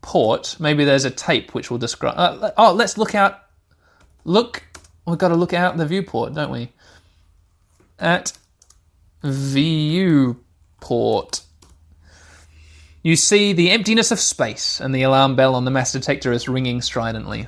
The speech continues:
Okay, let's go port. Living quarters, yeah, there's a tape library here. The alarm bell, so let's get tapes. Taken. Look at tapes.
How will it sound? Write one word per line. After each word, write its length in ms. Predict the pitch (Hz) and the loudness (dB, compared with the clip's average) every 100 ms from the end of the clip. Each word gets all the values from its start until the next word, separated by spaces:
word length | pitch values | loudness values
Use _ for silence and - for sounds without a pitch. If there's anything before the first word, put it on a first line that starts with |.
| - | -12
Okay, 320 | - 131 123 135 | -4 -2 -2 -4
let's 200 | 202 - | -6 -2
go 500 | 160 151 151 151 143 - - - - _ _ _ - | 2 4 4 2 -4 -10 -20 -20 -20 _ _ _ -6
port. 480 | 123 120 113 - - - - _ _ _ _ - - - - - | 0 0 0 -4 -16 -20 -20 _ _ _ _ -20 -20 -20 -20 0
Living 280 | 220 220 175 | 2 4 2
quarters, 420 | 160 135 113 110 | 0 0 0 -2
yeah, 320 | 143 117 110 | 0 0 0
there's 220 | 120 123 | -4 -4
a 40 | 127 | -6
tape 260 | - 170 | -2 -2
library 400 | 170 160 156 139 | 0 0 0 -2
here. 360 | 127 123 110 104 | -4 -2 -2 -2
The 120 | 95 | -2
alarm 320 | 123 131 127 | -2 -2 -2
bell, 180 | 123 123 | 0 -2
so 160 | 127 120 | -2 -4
let's 220 | 120 - - - | -4 -10 -16 -4
get 320 | 143 151 - - - - - - - - - - - - - - - - | -2 -2 -6 -16 -20 -20 -20 -20 -20 -20 -20 -20 -20 -20 -20 -20 -20 -16
tapes. 800 | - - 107 - - - - - - - - - - - - - | -6 -4 -4 -8 -14 -12 -14 -16 -20 -20 -20 -20 -20 -20 -20 -10
Taken. 640 | - 190 170 104 - - - - - - - - - - | 2 2 2 -4 -8 -14 -16 -16 -16 -14 -14 -14 -12 -10
Look 380 | - 139 196 - - - - - - | -2 0 0 -6 -14 -16 -18 -14 -2
at 300 | 156 - - - - - - _ _ | -2 -2 -10 -14 -20 -20 -20 _ _
tapes. 920 | - - 156 135 - - - - - | -10 -6 -4 -4 -6 -6 -6 -4 -10